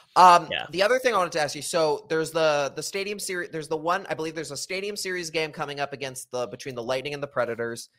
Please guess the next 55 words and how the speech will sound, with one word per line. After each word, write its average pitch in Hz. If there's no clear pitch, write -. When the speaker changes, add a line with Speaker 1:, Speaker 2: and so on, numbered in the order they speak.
Speaker 2:
Mm. 131
Speaker 1:
And 127
there 139
is 135
a, 127
there's 131
a, 123
also 143
Heritage 135
Classic 120
between 120
the 117
Leafs 113
and 113
the 104
Sabres, 113
I 117
think, 117
is 120
coming 127
up 117
as 117
well. 139
Uh, 156
but 160
particularly 196
what's 160
interesting 147
is 131
talking 160
about 143
teams 135
that, 123
like, 123
you 127
miss 131
the 127
window 127
sometimes. 107
They 131
got, 156
they 165
get 208
to 277
the 240
Lightning 156
just 135
in 202
time. 101
They've 107
won 110
Speaker 2:
Yep. 117
Speaker 1:
two 170
cups -
now. 101